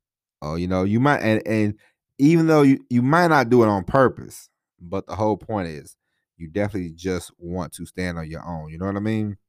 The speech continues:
Like, there's very few people that you can pattern yourself after and, and they can be like, "Okay, okay, okay." It's like,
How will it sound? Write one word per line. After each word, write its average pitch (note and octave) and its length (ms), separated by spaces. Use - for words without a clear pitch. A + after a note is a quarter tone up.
Like, F#2 400
there's G#2+ 240
very A#2+ 300
few A2+ 220
people E2+ 500
that E2+ 180
you G#2 160
can F#2+ 100
pattern A2 320
yourself F#2 340
after F2 300
and, D#2+ 300
and E2+ 160
they F2 120
can E2+ 140
be F2 80
like, D#2+ 260
"Okay, C#3+ 440
okay, C#3+ 400
okay." D3 540
It's F#2+ 120
like, A2+ 340